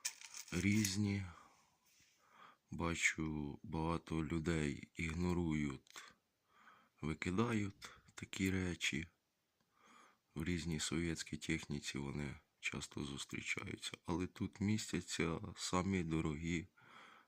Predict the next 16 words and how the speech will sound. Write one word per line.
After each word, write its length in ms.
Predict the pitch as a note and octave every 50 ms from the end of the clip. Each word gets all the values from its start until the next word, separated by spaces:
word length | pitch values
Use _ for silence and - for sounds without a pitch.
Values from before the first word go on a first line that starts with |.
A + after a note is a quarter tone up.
| _ _ _ _ _
е, 40 | D#2 D2+ D2 D2+ D2 D2 C#2+ D2 D2
драгметали. 800 | D2+ D#2+ E2 E2 E2 E2+ E2 D#2+ - - D2 C#2 C#2 C2+ - - - _ _ _ _ _ _ _ _ _ _ _ _ _ _ _ - - - - - - - - - _ _ _ _ _ - - _ _ - - - - - - - - - - - - - - - - _ _ _ -
Є, 420 | - F2+ F#2+ G2+ G2 F2+ E2+ D#2+ D#2 D2 - - - - - - -
саме 440 | - - - F#2+ F#2 F2 F2 E2+
часто 540 | D#2+ - - - E2 D#2 D2+ - - - D2
попадають 1000 | D2 - D#2 C#2+ - - - D2+ E2 D#2 D2+ D2 D2 D2 C#2+ C#2+ - - - - - - - - - - - - _
різні 720 | - F#2+ F#2 F2 E2+ E2+ D#2 D2 - E2 D#2+ D#2 C#2 C2+ - - -
ось 200 | - - - -
такі 320 | - - - - - A2+ A2
світодіоди. 960 | - - G2+ F#2+ - - F#2 F#2 F2+ F2+ E2+ F2 E2+ E2 - - - - F2 - _ _ _ _ _ - - - - - - - - -
Частіше 960 | - - D#2+ D#2 - - - - - F2+ E2 D2+ - - - D2 D#2 D2 D2
за 180 | C#2+ - E2 D#2+
все 400 | D#2+ - - - - D#2 D#2 - D2+ D2 - _ _ _ -
вони 380 | - D#2 D#2+ - D#2 D2+ D2+
йдуть 440 | D2 - D#2 E2 D#2+ D2+ D2 - -
срібні, 760 | - - - - - G#2+ A#2+ A#2+ A#2 - A2+ A2 G#2 G#2+